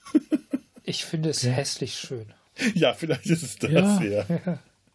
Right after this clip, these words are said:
Speaker 1: Es ist in seiner Hässlichkeit, äh, berückend schön.
Speaker 2: Es macht mir in seiner Hässlichkeit positive Gefühle.
Speaker 1: Ja.
Speaker 2: Ich möchte es knuddeln und aufziehen.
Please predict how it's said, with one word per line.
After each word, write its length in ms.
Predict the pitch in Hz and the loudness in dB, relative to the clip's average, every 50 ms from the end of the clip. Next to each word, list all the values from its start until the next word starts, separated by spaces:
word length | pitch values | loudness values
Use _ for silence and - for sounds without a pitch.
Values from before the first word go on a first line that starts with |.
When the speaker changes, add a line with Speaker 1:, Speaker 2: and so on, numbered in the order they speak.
| _ _ _ _ _ _ _ _ _ _ _ _ _ _ _ - - - - - - - - - 135 - | _ _ _ _ _ _ _ _ _ _ _ _ _ _ _ -20 -20 -18 -14 -14 -14 -12 -12 -10 -4 0
Speaker 1:
Es 180 | - 127 - | 0 2 2
ist 140 | 180 165 170 | 2 0 0
in 80 | 175 165 | 2 2
seiner 280 | 165 165 139 131 120 | 2 2 2 2 0
Hässlichkeit, 840 | 107 - 151 165 165 - - 175 165 - - - 156 143 143 139 - | 0 0 0 -2 -2 -2 -6 -8 -8 -8 -4 0 2 2 2 0 -4
äh, 300 | - - 135 131 127 127 120 | -8 -6 -2 -2 -2 -2 -2
berückend 600 | 117 104 104 117 110 156 165 - - 147 131 - | -6 -6 -4 0 0 0 0 0 -4 -10 -8 -8
schön. 420 | - - 147 123 107 92 85 80 82 - _ _ _ _ _ _ _ _ _ _ _ _ - | -6 -2 0 0 0 0 -2 -6 -10 -16 _ _ _ _ _ _ _ _ _ _ _ _ -18
Speaker 2:
Es 180 | 180 - - | -18 -16 -12
macht 340 | 208 208 156 165 - _ - | -6 -4 -4 -4 -4 _ -4
mir 100 | 165 151 | -4 -4
in 40 | 147 | -2
seiner 220 | 147 151 147 127 | -2 -2 -2 -2
Hässlichkeit 600 | 127 143 - - - 135 - - - 139 139 _ | -2 -4 -4 -4 -8 -10 -12 -12 -16 -18 -18 _
positive 600 | - - - 147 139 131 - - 143 127 127 135 | -16 -8 -8 -6 -6 -6 -12 -14 -16 -14 -16 -12
Gefühle. 420 | - 196 196 - - 135 113 107 104 - _ _ _ - - - _ _ | -12 -14 -14 -14 -18 -16 -16 -16 -18 -20 _ _ _ -20 -20 -20 _ _
Speaker 1:
Ja. 120 | - - - - _ _ _ _ _ _ - - _ _ _ _ _ _ _ _ _ _ _ _ _ _ _ _ _ | -12 -12 -12 -12 _ _ _ _ _ _ -20 -20 _ _ _ _ _ _ _ _ _ _ _ _ _ _ _ _ _
Speaker 2:
Ich 100 | - - | -8 -6
möchte 240 | 151 - - - | -6 -6 -2 -4
es 140 | 147 - - | -4 -4 -4
knuddeln 480 | - - - 170 180 175 190 180 175 175 | -10 -4 -2 -2 0 0 0 0 0 0
und 180 | 170 170 - | -2 -4 -2
aufziehen. 580 | - 143 143 139 - - - - 127 120 120 - | -2 -2 -2 -2 -6 -8 -8 -6 -6 -6 -8 -10